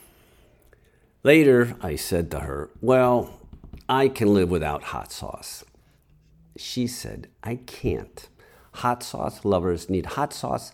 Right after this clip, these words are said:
Hot sauce matters." "Really?" I asked. "How does it matter?" She said, "What about that fool on his first day in Korea and the hot sauce?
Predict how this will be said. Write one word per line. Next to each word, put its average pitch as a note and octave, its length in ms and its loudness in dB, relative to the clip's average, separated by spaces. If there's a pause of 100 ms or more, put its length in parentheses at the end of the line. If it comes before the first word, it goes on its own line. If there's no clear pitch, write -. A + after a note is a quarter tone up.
Hot A2 320 -2
sauce F#2+ 460 -2
matters." D#2+ 600 -6 (420)
"Really?" G#2+ 720 4 (480)
I G2 140 -6
asked. F2 460 -6 (100)
"How A#2 200 0
does G#2 200 -2
it E2+ 100 -6
matter?" C2+ 420 -10 (600)
She E3 380 0
said, - 360 -6
"What B2 220 10
about G2+ 220 4
that E2 180 -2
fool C3 500 4
on F#2+ 100 2
his F2 180 -4
first - 260 -4
day F2 120 0
in C#2+ 100 -6
Korea G2+ 400 0
and F2 120 -6
the D2 80 -8
hot E2+ 220 -6
sauce? - 380 -8